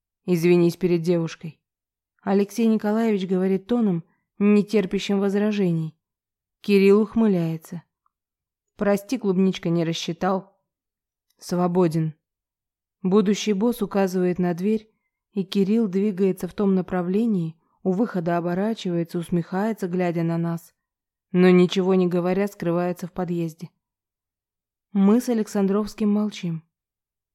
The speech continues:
Я не знаю, что сказать, правда. Ситуация дикая и противная. Не нахожу ничего глупее, чем спросить:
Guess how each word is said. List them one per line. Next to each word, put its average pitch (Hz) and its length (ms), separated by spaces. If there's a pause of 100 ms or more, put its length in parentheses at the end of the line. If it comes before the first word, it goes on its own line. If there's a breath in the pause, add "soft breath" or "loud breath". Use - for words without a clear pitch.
(120)
Я 208 220
не 262 120
знаю, 254 240
что - 160
сказать, 208 400
правда. 190 400 (560)
Ситуация 226 720
дикая 185 440
и 175 40
противная. 185 720 (640)
Не 196 160
нахожу 214 440
ничего 214 380
глупее, 208 480
чем 202 200
спросить: 208 580